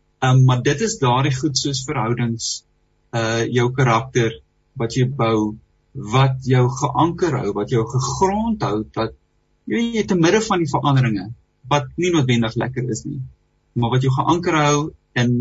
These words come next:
die betekenis wat die lewe vir jou wel gee, en dit wat die Here wil hê jy moet raak sien, en die goed waaroor ons kan dankbaar wees in die lewe. En as jy dan ergens tussen vier en vyftien keer van beroep verander,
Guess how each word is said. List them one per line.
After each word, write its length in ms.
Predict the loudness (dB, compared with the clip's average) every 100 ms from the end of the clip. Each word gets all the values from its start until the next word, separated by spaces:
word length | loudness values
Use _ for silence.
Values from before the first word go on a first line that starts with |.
| 0 -2 -6 -6
die 120 | 0
betekenis 640 | 0 4 2 4 2 2 2
wat 100 | 0
die 100 | -2
lewe 280 | -2 -2 -2 -6 -12 -6
vir 140 | -2 2
jou 100 | 2
wel 220 | 4 2 2
gee, 260 | -2 -10 -12 -16 _ _ _ _
en 160 | -2 0
dit 120 | 0
wat 80 | 2
die 120 | 4
Here 160 | 4 2
wil 180 | 2 4 4
hê 80 |
jy 80 | 2
moet 160 | 0 -4
raak 300 | -4 -6 -6
sien, 200 | -8 -8 -8
en 80 |
die 120 | -8 -4
goed 180 | 0
waaroor 240 | 2 2 2
ons 100 | -2 -2
kan 200 | 0 2
dankbaar 400 | 2 -2 -4 -4
wees 240 | -4 -4 -4
in 80 | -6
die 60 | -6
lewe. 260 | -8 -10 -18 _ _ _ _ 0
En 120 | 2
as 140 | 4 4
jy 80 | 4
dan 280 | 4 6 6 4 0 -10 -2
ergens 300 | 0 0 2
tussen 220 | 2 2 2
vier 220 | 2 0
en 60 |
vyftien 360 | 0 0 0 -2
keer 160 | 0 0
van 100 | 0
beroep 260 | 0 0 -2
verander, 400 | -4 0 0 0